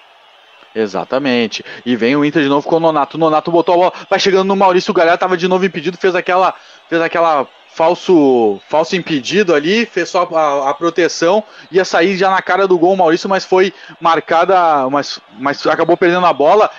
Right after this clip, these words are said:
e neste momento recebe in-, instruções ali no banco de reservas,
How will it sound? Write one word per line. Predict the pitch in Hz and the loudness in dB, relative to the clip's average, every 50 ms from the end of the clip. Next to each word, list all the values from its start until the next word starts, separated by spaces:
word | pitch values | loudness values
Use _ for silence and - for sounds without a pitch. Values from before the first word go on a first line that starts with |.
| - - | -10 -8
e | 151 160 | -8 -4
neste | 156 151 170 208 - - 220 | -2 -2 -2 -2 -2 -2 -2
momento | 190 185 175 160 160 180 220 220 - 240 180 - - - - | -2 0 0 0 0 -2 -2 0 0 0 -2 -2 -6 -6 -4
recebe | 156 151 - - 180 185 185 185 196 | -4 -4 -2 0 -2 -2 -2 -2 -6
in-, | 185 185 180 175 170 165 147 - - - - - | -6 -6 -6 -6 -8 -8 -10 -12 -18 -20 -14 -10
instruções | 165 180 - - - 165 147 - - 185 190 180 | -10 -10 -8 -2 -2 -2 0 0 0 0 0 0
ali | 185 175 190 | 0 0 2
no | 190 185 | 0 2
banco | 160 175 185 190 | 2 2 0 0
de | 165 190 | 0 0
reservas, | 190 170 143 160 180 196 190 202 - | 0 0 2 2 0 2 0 -2 -2